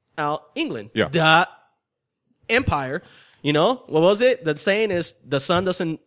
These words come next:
Speaker 1: uh, doesn't set on the, uh, English empire
Speaker 2: The sun
Speaker 1: because
Speaker 2: never sets on the English em-, British
Speaker 1: because
Speaker 2: Empire, yeah.
Speaker 1: they're all over the world.
Speaker 2: Right.
Speaker 1: Whenever it comes down, it comes up somewhere else where the English are.
Speaker 2: Yeah.
Speaker 1: So,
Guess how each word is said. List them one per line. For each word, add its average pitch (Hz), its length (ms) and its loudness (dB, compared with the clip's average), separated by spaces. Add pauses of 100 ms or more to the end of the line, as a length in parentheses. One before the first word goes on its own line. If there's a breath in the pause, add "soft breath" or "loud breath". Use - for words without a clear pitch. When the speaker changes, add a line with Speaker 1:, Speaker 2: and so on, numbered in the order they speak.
Speaker 1:
uh, 139 200 0
doesn't 160 260 -4
set 226 240 -4
on 147 140 -2
the, 127 260 -4
uh, 123 240 -2
English 135 300 -4
empire 123 260 -4
Speaker 2:
The 113 60 -4
sun 131 160 0
Speaker 1:
because 127 120 4
Speaker 2:
never 135 120 4
sets 127 260 -2
on 110 60 -2
the 110 60 0
English 104 180 -4
em-, 95 180 -8
British 113 260 0
Speaker 1:
because - 220 -2
Speaker 2:
Empire, - 240 -6
yeah. 165 60 -4
Speaker 1:
they're 185 160 2
all 208 160 4
over 220 120 2
the 226 60 2
world. 233 380 -6
Speaker 2:
Right. 110 180 0 (180)
Speaker 1:
Whenever 160 520 -2
it - 40 -4
comes 202 180 -4
down, 233 180 -2
it - 80 -6
comes 180 180 -6
up 214 160 -2
somewhere 208 220 -4
else 226 240 -4
where 143 160 -2
the 165 120 -4
English 226 280 -4
are. 107 200 -6
Speaker 2:
Yeah. 95 140 -2 (140)
Speaker 1:
So, 190 320 2